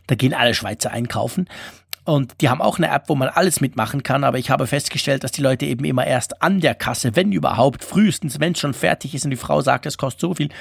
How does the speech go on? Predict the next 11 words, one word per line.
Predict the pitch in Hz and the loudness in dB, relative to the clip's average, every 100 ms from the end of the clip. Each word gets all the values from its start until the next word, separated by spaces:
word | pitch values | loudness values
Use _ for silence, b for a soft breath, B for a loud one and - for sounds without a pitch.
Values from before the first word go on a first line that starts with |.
| B B _ | B B _
diese | 147 131 | 0 2
App | 139 - | 0 0
hervornehmen. | 123 175 190 135 123 | 2 4 4 2 -4
Dadurch | 120 117 139 | -2 0 2
dauert's | 143 131 127 | 2 2 2
dann | 123 | 0
länger, | 123 131 - - _ | 0 -2 -6 -12 _
der | - - | -12 -12
K-, | - - | -12 -6
Klammer | 127 113 110 | -4 -2 -2
zu. | 156 123 | -4 -4